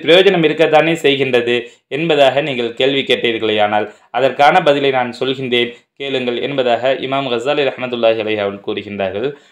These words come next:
"நீங்கள் சொல்வது ஒரு வகையில் சரிதான், இதனால் கூட இந்த கல்வியை வளரத்தான் செய்கின்றது. லௌலா ஹுப்பு ரியாசதி லந்தரசத்தில் உலூமு."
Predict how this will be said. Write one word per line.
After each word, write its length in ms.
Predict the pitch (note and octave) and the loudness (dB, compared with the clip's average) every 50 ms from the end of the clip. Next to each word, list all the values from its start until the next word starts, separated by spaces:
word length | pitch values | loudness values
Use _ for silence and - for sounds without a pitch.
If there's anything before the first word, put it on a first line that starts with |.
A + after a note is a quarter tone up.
| _ _ - | _ _ -10
"நீங்கள் 340 | C#3+ F3+ F3+ F#3 E3+ D#3+ - | -6 -2 0 0 0 2 2
சொல்வது 420 | E3 E3 F3+ G3 G3+ F3+ C#3 C3+ C#3 D3+ D3 - - _ | 4 4 6 6 6 6 6 6 6 6 4 0 -8 _
ஒரு 260 | - C3 D3 E3+ G3+ G3 | -4 0 2 4 6 6
வகையில் 520 | E3+ D#3 C#3+ D#3 E3 E3 F#3 F#3 F3 - - | 6 6 4 4 2 2 2 2 2 2 0
சரிதான், 440 | C3+ C3 C#3+ C#3 C3 B2+ A#2 G#2+ - - - _ _ _ | 2 2 4 6 6 6 6 4 0 -10 -20 _ _ _
இதனால் 380 | - D3 F3 F#3+ G#3 G#3 G3+ G3 | -4 0 2 4 4 4 4 4
கூட 180 | D#3+ E3 C#3+ C3 C3+ C#3 C#3 - - _ | 6 6 6 6 6 4 2 0 -6 _
இந்த 180 | - D#3 E3 D#3+ C#3+ | -4 0 0 2 2
கல்வியை 360 | - D3+ D3+ E3+ E3+ F#3 F3+ E3 | 2 2 2 4 6 6 6 6
வளரத்தான் 640 | C#3 C3+ C#3+ D3+ D#3+ D3+ D3+ C#3 - D3+ D3 C#3+ | 6 4 4 4 4 2 2 2 2 2 2 2
செய்கின்றது. 460 | D3 C3+ C3+ B2+ B2 A#2 A#2+ A2+ G#2+ G2+ - A#2 | 2 0 -2 -2 -2 -2 -4 -4 -4 -6 -4 0
லௌலா 380 | B2 B2 C#3 D#3 E3 E3+ E3+ D#3+ C#3+ - | 4 4 6 6 8 8 8 6 6 2
ஹுப்பு 300 | - E3+ E3+ E3 E3+ E3 C3+ | -4 -6 -4 -2 -2 0 0
ரியாசதி 720 | C3+ C#3 C#3 C3+ D3 D#3+ E3 E3+ E3 - D#3+ D3 - F#3+ G#3+ A3+ A3 - - - _ _ _ - | 2 2 4 6 6 8 6 6 4 0 -6 -2 2 2 2 2 0 -6 -16 -20 _ _ _ -4
லந்தரசத்தில் 760 | D3 D#3 F3+ F#3+ F#3+ E3 D3+ C#3+ B2+ C#3 C3 B2 D#3+ E3+ D#3+ | -2 0 2 4 4 4 4 2 0 -2 -2 0 2 2 2
உலூமு." 480 | B2+ A2+ B2+ B2+ B2+ B2 A#2+ A#2+ A#2+ A#2+ | 2 2 2 2 2 2 2 0 -2 -4